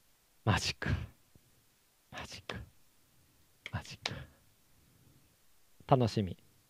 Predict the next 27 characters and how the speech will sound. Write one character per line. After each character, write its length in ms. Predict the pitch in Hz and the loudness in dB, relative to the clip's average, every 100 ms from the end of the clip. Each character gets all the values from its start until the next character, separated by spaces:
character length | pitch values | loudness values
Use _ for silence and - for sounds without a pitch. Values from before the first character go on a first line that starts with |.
| - _ - - | -20 _ -20 6
超 140 | - | 12
楽 160 | 165 127 | 12 12
し 80 | 123 | 10
い。 120 | - - _ _ _ _ - - - | 2 -4 _ _ _ _ -20 -20 0
超 180 | - 170 | 8 10
楽 180 | 147 123 | 10 8
し 100 | - | 6
い。 100 | 107 - - - _ _ - - - | 0 -2 -16 -20 _ _ -20 2 8
超 160 | 190 156 | 8 8
楽 160 | 123 | 6
し 120 | 120 117 | 4 0
い。 100 | 107 - - _ - - - - - - - - - - - - _ - _ _ - - - | -4 -10 -20 _ -20 -20 6 6 6 2 -4 -2 -2 -8 -20 -20 _ -20 _ _ -20 -20 6
と 100 | 262 | 12
い 60 | 240 | 12
う 40 | |
感 140 | 202 175 | 12 12
じ 80 | 151 | 12
な 160 | 127 | 10
ん 20 | 87 | 8
で 60 | |
す 60 | 104 | 8
ね。 260 | 127 165 - - - _ - - - | 8 8 4 -18 -20 _ -20 -20 -12
や 100 | - - | -8 8
っ 60 | - | 12
た！ 240 | 277 - - - - - - - _ - | 12 12 10 -20 -20 -20 -20 -20 _ 0
あ 180 | 107 | 2
の 80 | 107 | 4